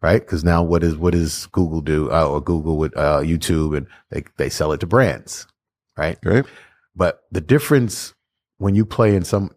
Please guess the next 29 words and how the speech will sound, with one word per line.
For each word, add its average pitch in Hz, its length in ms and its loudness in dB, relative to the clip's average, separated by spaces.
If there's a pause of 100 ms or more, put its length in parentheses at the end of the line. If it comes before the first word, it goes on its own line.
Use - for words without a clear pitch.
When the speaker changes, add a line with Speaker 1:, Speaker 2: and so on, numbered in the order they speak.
(160)
Speaker 1:
so 98 180 -4
one 117 220 0
thing 117 240 2
the 95 80 2
record 95 320 2
labels 80 480 -4 (100)
do, 85 440 -2
which 90 180 -8
is 78 100 -8
really 92 280 2
interesting, 80 500 -4 (340)
and 87 100 0
I 92 60 2
call 98 220 0
this 90 180 0
the 80 120 -2
Netflix 85 480 -2
model. 78 340 -6 (340)
Speaker 2:
Hmm. 175 140 2 (560)
Speaker 1:
And 87 120 2
this 92 140 2
has 92 240 2
to 85 100 2
happen 82 300 -2
to - 100 -6
the 76 80 -4
music 78 300 -4
business 78 320 -8
too. - 260 -4